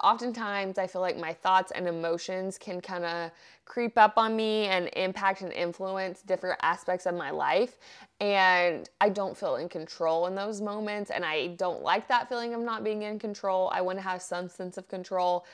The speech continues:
You have this, the control to dictate how you react to situations. You know, maybe the situation itself you can't control,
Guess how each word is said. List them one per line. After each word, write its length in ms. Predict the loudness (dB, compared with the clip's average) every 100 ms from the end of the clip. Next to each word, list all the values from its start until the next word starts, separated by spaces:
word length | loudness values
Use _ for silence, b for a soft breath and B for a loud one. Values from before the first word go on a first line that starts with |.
| B
You 140 | -6 4
have 300 | 8 8 6
this, 220 | -2 -4 -14
the 160 | -4 -2
control 480 | -2 -6 2 4 4
to 480 | 2 0 0 0 -2 B B B _ -2
dictate 380 | 0 2 0
how 160 | 2 0
you 160 | 2 0
react 340 | 4 4 4
to 60 | -4
situations. 720 | -6 -4 -2 -2 -2 -4 -4
You 80 | -2
know, 160 | 0
maybe 300 | 0 2 2
the 100 | 2
situation 540 | -2 -2 -2 -2 -2 -4
itself 500 | -6 -6 -4 -2 -4
you 120 | -8
can't 360 | -4 -4 -6 -8
control, 600 | -10 -4 0 4 4